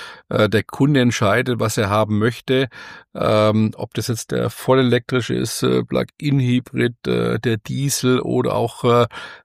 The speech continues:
perspektivisch in achtundzwanzig die Wasserstoff-Brennstoffzelle. Wenn man sich die Fahrerprofile jetzt anschaut, auch, sagen wir, ähm, im, im Flottenbereich, so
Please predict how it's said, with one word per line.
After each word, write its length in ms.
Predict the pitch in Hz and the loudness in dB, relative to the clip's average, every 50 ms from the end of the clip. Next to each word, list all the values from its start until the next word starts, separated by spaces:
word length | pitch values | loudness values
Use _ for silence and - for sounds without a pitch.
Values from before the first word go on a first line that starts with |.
| _ - | _ -2
perspektivisch 880 | - 120 110 - - - - - - 120 120 117 127 120 107 - - - | 0 0 0 0 -2 -6 -4 0 0 0 2 4 2 2 2 0 0 -2
in 140 | 117 110 | -2 -2
achtundzwanzig 760 | - 107 113 - - 127 107 95 104 110 127 135 110 120 113 - | -2 -4 -6 -4 -2 -2 0 0 0 0 0 0 -2 -2 -4 -4
die 120 | - 120 | -2 -2
Wasserstoff-Brennstoffzelle. 1040 | - 120 113 - 127 110 - - 120 135 139 - 113 - - - 113 104 117 139 139 - - - - - - - - - - - _ _ _ _ - | -2 -2 -2 -2 -4 -4 -2 -2 -2 -2 -2 -2 -4 -6 -4 -2 -2 0 0 -2 -2 -4 -10 -18 -16 -16 -16 -16 -16 -20 -20 -20 _ _ _ _ -2
Wenn 180 | 160 127 127 | 2 4 4
man 80 | 135 131 | 4 4
sich 80 | 131 127 | 2 0
die 80 | 117 | 0
Fahrerprofile 640 | - - 123 147 151 160 139 131 - - 143 131 127 | 0 0 0 2 2 2 0 0 0 0 0 0 0
jetzt 120 | 117 - | 0 -2
anschaut, 600 | - 131 147 156 - - 123 110 104 104 104 - | 0 0 0 0 2 2 2 4 4 4 2 0
auch, 180 | 110 117 113 - | -4 -4 -4 -4
sagen 200 | - - 117 117 | -2 0 2 2
wir, 380 | 113 113 113 110 113 110 - - | 2 4 4 4 2 2 0 -2
ähm, 600 | 113 113 110 110 110 110 113 110 107 107 113 - _ | -2 -2 -2 0 0 0 0 0 0 -2 -4 -6 _
im, 160 | - 120 117 | -2 -2 0
im 100 | 123 113 | -2 -2
Flottenbereich, 800 | - - 120 - - - 143 123 110 113 101 101 101 107 107 - | -2 -2 -2 -2 0 2 2 2 2 0 0 0 0 0 -2 -4
so 320 | - 110 101 107 107 104 | -2 -2 0 0 0 -2